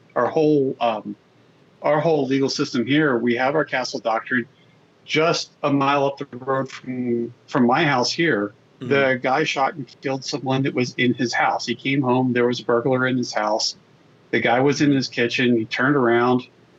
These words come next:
Speaker 1: guy drew and, and shot the guy and,
Speaker 2: Mm-hmm.
Speaker 1: and killed him.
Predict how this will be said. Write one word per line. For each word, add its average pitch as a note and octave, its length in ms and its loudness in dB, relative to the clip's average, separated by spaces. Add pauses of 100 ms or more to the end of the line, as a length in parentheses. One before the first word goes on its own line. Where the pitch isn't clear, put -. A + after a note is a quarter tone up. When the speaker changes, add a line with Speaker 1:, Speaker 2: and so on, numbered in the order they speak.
(200)
Speaker 1:
guy B2+ 220 0
drew C#3 400 0
and, B2 240 0 (240)
and A#2+ 260 0
shot - 300 -2
the - 80 0
guy F#2+ 240 0
and, G#2+ 200 -2
Speaker 2:
Mm-hmm. B2 220 -4
Speaker 1:
and G#2 220 -6
killed F3 320 2
him. - 60 -14